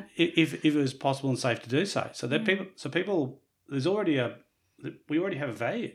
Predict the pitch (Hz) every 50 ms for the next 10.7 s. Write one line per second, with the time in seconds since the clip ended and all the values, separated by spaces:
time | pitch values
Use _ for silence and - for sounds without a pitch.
0 | - - - 220 214 208 196 190 185 185 143 143 131 127 131 - - - 135 143
1 | 151 131 123 139 147 147 135 127 113 110 107 123 123 127 131 131 127 123 120 120
2 | 117 117 - _ _ _ _ - - 127 - - - - - - - - - 214
3 | 220 220 214 214 208 196 185 185 214 214 202 196 190 180 - 208 208 214 208 208
4 | 208 202 202 202 202 208 202 - - - - 190 214 208 233 - - 254 247 262
5 | 233 208 190 185 185 180 - - 214 208 202 196 196 - - 190 180 180 180 180
6 | - - 190 180 180 175 185 - - 180 175 175 175 175 175 - - - 185 180
7 | 175 175 - - - - - - - 208 196 196 190 190 185 180 - - - -
8 | - - 190 196 196 190 170 160 - 190 190 185 - - 185 180 - 190 175 165
9 | - - - 175 165 175 - 175 170 165 160 - - 170 170 - - - - 196
10 | 185 185 175 175 170 165 - - 160 165 165 - -